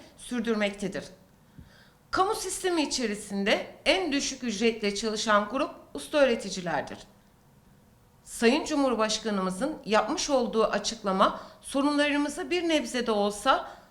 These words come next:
görmüş olması bizleri oldukça memnun etmiştir. Usta öğreticilerin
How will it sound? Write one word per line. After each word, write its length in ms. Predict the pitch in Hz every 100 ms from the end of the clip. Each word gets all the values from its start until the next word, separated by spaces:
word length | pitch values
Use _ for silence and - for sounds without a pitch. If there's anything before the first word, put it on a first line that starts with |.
| - - - - - -
görmüş 560 | 185 247 247 254 285 -
olması 560 | 277 240 220 214 311 220
bizleri 360 | 247 247 294
oldukça 460 | 285 262 269 - 294
memnun 360 | 254 247 240
etmiştir. 540 | 214 202 185 175 - 117 - - - - - - - - -
Usta 240 | 247 - 415
öğreticilerin 840 | 403 370 277 233 220 190 196